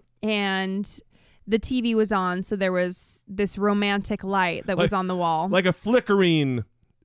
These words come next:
Speaker 2: dancing, flickering light that might have caused a shadow. Is that what you're saying?
Speaker 1: No, it wasn't a shadow. And so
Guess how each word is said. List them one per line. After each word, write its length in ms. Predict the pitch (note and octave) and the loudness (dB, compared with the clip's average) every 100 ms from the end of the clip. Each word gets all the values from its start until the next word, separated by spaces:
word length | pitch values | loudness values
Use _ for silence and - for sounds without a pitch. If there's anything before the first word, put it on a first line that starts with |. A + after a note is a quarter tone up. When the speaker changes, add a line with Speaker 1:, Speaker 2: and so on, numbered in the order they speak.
| C#3 | -2
Speaker 2:
dancing, 640 | C#3+ F3+ F#3+ F#3 E3+ D#3+ | 4 4 4 2 4 2
flickering 540 | C#3+ F3+ F#3+ D#3 C#3+ C3+ | 2 0 2 2 2 2
light 400 | D#3+ C#3 G2+ B2+ | 0 0 -2 -2
that 140 | B2+ | -2
might 200 | B2+ C#3 | 0 -2
have 100 | B2 | -2
caused 300 | C#3+ B2+ A2 | -2 -4 -4
a 40 | A2+ | -6
shadow. 600 | - G#3 E3+ G2+ D#2 - - | 0 0 0 -4 -8 -18 -10
Is 140 | A#2 | -4
that 80 | C3+ | -2
what 100 | C3 | -2
you're 100 | C3 | -2
saying? 280 | C#3 C#3 - | -2 0 2
Speaker 1:
No, 120 | G#3 | 2
it 120 | G3 | 2
wasn't 260 | A3+ A#3+ A3 | 0 0 -4
a 40 | |
shadow. 380 | - G3 F#3 F3+ | 0 0 2 0
And 220 | - A3 | -2 -2
so 420 | - A3 G#3 F#3+ | 2 2 4 0